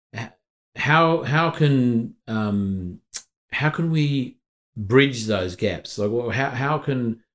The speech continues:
you know, farmers engage in and, and influence the, the current food system?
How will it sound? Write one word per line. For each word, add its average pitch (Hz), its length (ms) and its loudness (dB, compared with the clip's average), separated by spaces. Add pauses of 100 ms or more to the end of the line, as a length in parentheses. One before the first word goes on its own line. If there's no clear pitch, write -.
(120)
you 120 120 0
know, 117 60 0
farmers 131 680 2 (340)
engage 120 720 2
in 113 180 6
and, 107 220 4
and 113 180 0
influence 110 640 2
the, 107 180 -4
the 107 220 -6
current 104 320 -2
food 104 280 0
system? - 460 -10